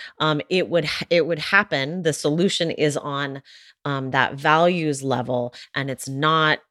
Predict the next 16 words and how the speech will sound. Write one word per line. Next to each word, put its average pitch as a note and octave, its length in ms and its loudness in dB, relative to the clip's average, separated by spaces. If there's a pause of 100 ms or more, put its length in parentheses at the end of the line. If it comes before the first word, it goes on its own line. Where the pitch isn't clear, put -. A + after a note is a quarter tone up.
(460)
really G3+ 460 2
gonna D#3+ 180 0
happen D3 440 0
at C3+ 120 0
the C3+ 60 -8
head-on, C3 720 0 (460)
um, B2 440 0
level. C3+ 440 0
And D#3 160 2
I D#3 80 2
think F3+ 240 -4
that A3 120 0
that's A3 300 0 (280)
how A#3 120 4
we've A#3 280 2
seen A3 640 -2